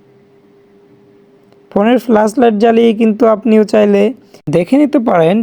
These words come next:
ডিমের ভেতর বাচ্চা হয়েছে কিনা। So,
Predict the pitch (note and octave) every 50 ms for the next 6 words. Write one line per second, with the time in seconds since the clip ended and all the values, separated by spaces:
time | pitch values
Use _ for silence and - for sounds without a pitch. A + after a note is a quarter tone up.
0 | G3+ A#3+ B3 A#3+ B3 B3 A#3+ G#3+ A3+ A3 B3+ A#3 G#3 G3+ G3 F#3+ - - G3 F3
1 | E3+ F#3+ D#3+ D3+ C#3 E3 D3+ - D3 B2+ A#2+ B2 C#3 F#3+ - - _ _ _ _
2 | _ _ _ _ _ _ _ _ _ _ _ _ _ - - - - - - -
3 | _ _ _ _ _ _ _ - _ _ - -